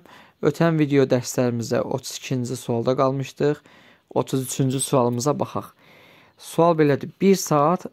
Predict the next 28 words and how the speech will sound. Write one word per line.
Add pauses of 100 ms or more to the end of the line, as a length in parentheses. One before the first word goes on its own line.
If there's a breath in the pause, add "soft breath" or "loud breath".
çıxılsın
iyirmi
dörd
dəqiqə, (380 soft breath)
çıxılsın
iyirmi
dörd
dəqiqə
iyirmi
dörd
saniyə
bərabərdir (340)
nəyə? (880 soft breath)
İndi
tapmalıyıq. (920 loud breath)
E, (540)
burada (100)
fikir
verirsiniz,
həm (140)
saat
var, (400 soft breath)
həm
dəqiqə
var, (160)
həm
saniyə
var.